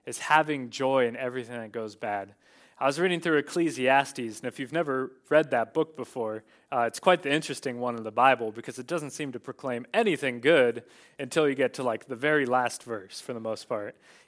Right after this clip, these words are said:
You know, it's talking about how everything is useless in this world, everything is worthless,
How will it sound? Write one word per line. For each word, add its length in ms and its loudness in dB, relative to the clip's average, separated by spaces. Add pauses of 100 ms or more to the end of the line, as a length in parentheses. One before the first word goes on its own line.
You 60 -6
know, 60 0
it's 100 -6
talking 180 6
about 160 4
how 220 2
everything 560 4
is 200 -4
useless 480 -4
in 120 -8
this 180 -10
world, 220 0
everything 360 -2
is 140 -4
worthless, 640 -2